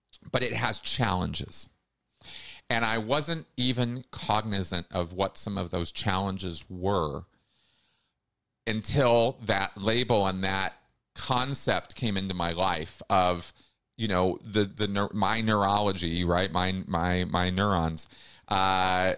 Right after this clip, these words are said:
like everybody else who's got this condition, right, might, might have some interesting things, uh, to say in my life from time to time. And, and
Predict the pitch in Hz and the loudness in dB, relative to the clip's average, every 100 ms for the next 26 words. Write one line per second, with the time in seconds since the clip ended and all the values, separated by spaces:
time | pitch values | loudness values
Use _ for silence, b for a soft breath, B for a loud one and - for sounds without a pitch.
0 | - 117 101 98 117 95 92 95 110 123 | -4 -4 0 0 0 0 2 4 2 2
1 | 104 90 90 80 - - - 82 80 107 | -2 -2 -4 -4 -8 -8 -8 -6 -4 -4
2 | 87 87 101 92 101 104 B B B B | -2 -2 0 0 0 -2 B B B B
3 | - 101 120 110 117 - 117 92 120 - | -4 -2 -2 -2 -2 -2 -2 -2 -4 -2
4 | 131 123 165 170 165 - - - 98 95 | -2 0 0 0 0 -4 -8 -2 2 2
5 | 95 120 - 107 98 107 107 110 147 156 | 2 0 0 2 2 2 0 2 0 -2
6 | - 92 - 92 87 - 95 87 98 95 | -8 -10 -6 -6 -4 -4 -2 -2 -2 -4
7 | 101 - 107 107 | -6 -4 -2 -4